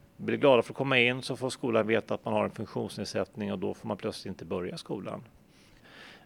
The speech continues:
Skolorna måste bli bättre på att kunna klara att möta barn med olika förutsättningar helt enkelt. Eh, och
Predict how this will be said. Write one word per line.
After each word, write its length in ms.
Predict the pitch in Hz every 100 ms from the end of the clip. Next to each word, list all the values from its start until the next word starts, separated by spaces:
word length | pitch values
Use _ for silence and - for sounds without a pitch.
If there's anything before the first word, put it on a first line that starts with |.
| -
Skolorna 720 | - - 160 123 120 151 165 156 - - - -
måste 500 | 139 131 165 - -
bli 140 | 139 139
bättre 400 | 123 - 117 113
på 140 | 123
att 200 | 113 -
kunna 400 | 135 113 110 107 - - - - -
klara 320 | 151 113 110
att 280 | - - 131
möta 380 | 143 139 135 120
barn 300 | 117 110 110
med 200 | 110 113
olika 580 | 156 104 101 - 202 180 -
förutsättningar 640 | - 120 98 110 - 107 110
helt 240 | 107 104
enkelt. 520 | 107 - 113 - - -
Eh, 80 | 117
och 500 | 120 - 135 -